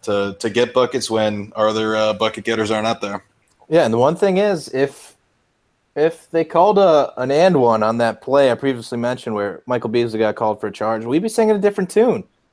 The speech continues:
Speaker 2: We'd be saying,
Speaker 1: Yeah.
Speaker 2: we would be saying how this guy won us a game while we, while we didn't have Kristaps and, uh, Timmy. So he, he is important. Like, I don't know if he should be a rotation player, but it's kinda weird. Like,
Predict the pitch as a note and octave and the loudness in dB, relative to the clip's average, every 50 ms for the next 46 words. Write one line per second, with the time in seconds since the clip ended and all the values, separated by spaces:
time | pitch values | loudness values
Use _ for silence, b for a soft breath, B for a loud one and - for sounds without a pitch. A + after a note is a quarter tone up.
0 | _ _ _ - D3+ D#3 F3 F#3+ F#3 - - G3+ G#3 G#3 F#3+ F#3 G3 G3+ G3+ G3 | _ _ _ -10 -8 -4 -2 -2 -2 0 2 2 2 2 2 4 4 4 4 4
1 | G3+ G3+ - - G#3+ G#3+ G#3 G#3+ G3 G3+ F#3+ G3 G3 - G3+ F#3+ F#3+ F3+ G3 G3 | 0 -4 -2 0 0 2 2 2 2 2 0 -2 -4 0 2 4 4 4 4 4
2 | F#3+ F#3+ F#3 - F#3 E3+ F#3+ G#3+ A3 G3 C3+ G#2 - _ _ _ _ _ _ _ | 2 2 0 0 -2 0 0 0 0 0 -2 -6 -10 _ _ _ _ _ _ _
3 | - B2 C3 C3+ C3 C#3 C#3+ D3 C#3+ C#3 C#3 C#3 C#3 C#3+ D3 D3 D#3 D3+ D3+ D3 | -8 -4 -4 -2 -2 0 0 -2 -2 0 0 0 0 2 2 0 0 0 0 -2
4 | C#3+ C#3 - - D3 - - C#3+ C#3 C3+ B2+ - - C3+ B2+ B2+ B2+ B2 B2 A#2+ | -4 -4 -4 -6 -6 -4 -2 -2 -2 -2 -4 -6 -8 -6 -6 -4 -4 -4 -6 -8
5 | - _ _ _ _ _ _ _ _ - F#3 F#3 D#3 A2+ - - A2+ A#2 A#2+ - | -10 _ _ _ _ _ _ _ _ -4 -4 -2 -2 -4 -4 -4 -4 -4 -2 -2
6 | F3+ G#3 G3 - - F3 F#3+ F#3+ E3+ E3+ G3 A3 A3+ A3+ A3+ G#3 - - - _ | -4 -6 -6 -6 -6 -4 -2 0 2 4 6 6 6 6 4 0 -8 -14 -16 _
7 | _ _ _ _ _ _ - D#3 D#3 D3+ C#3 - D#3+ F3 D#3+ F3 F#3 F#3 - _ | _ _ _ _ _ _ -4 -2 -2 0 2 2 2 2 4 2 2 0 -2 _
8 | _ _ _ _ _ - C3 C3+ C3 B2 B2+ C#3+ D#3 E3+ F3 F3+ F3 F3 E3+ - | _ _ _ _ _ -4 -2 0 0 0 0 0 2 2 2 2 2 2 2 0
9 | D#3 D3+ D3+ D3 D3 C3+ _ _ _ _ _ _ _ _ _ _ _ _ _ _ | 0 0 2 0 0 -4 _ _ _ _ _ _ _ _ _ _ _ _ _ _
10 | - - D3 C#3+ D3 C#3+ C3+ C3+ B2+ B2 - C3+ C3 D3 - F#3+ F#3+ F3+ - F#3+ | -12 -8 -4 0 0 2 2 2 0 0 0 0 0 0 -2 -4 -8 -2 0 2
11 | G3 G3 F3+ D3+ C#3+ C3+ B2+ - - F3 F#3 G3 G3+ F#3+ F3 F3 G#3 A#3 A3+ G3 | 2 2 2 0 -2 -2 -4 -6 -8 -6 -4 -4 -4 -4 -4 -4 -4 -2 -2 -2
12 | C#3+ G#2+ G2+ G#2 G#2 G2+ G2+ F#2+ - - _ | -2 -2 -4 -2 -2 -2 -2 -2 -6 -12 _